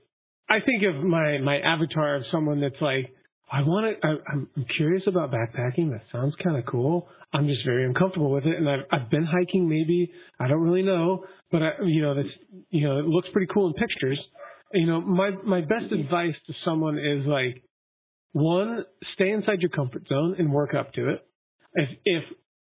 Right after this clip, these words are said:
Speaker 1: staying in the woods overnight sounds terrifying,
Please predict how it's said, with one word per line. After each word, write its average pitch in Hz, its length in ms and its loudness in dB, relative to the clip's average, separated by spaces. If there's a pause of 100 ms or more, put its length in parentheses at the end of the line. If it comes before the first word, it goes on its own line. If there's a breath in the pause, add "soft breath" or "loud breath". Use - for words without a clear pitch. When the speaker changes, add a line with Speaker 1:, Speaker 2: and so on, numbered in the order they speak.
(320)
Speaker 1:
staying 190 260 4
in 202 80 2
the 190 80 4
woods 175 240 2
overnight 156 520 0 (340)
sounds 160 400 0
terrifying, 202 580 0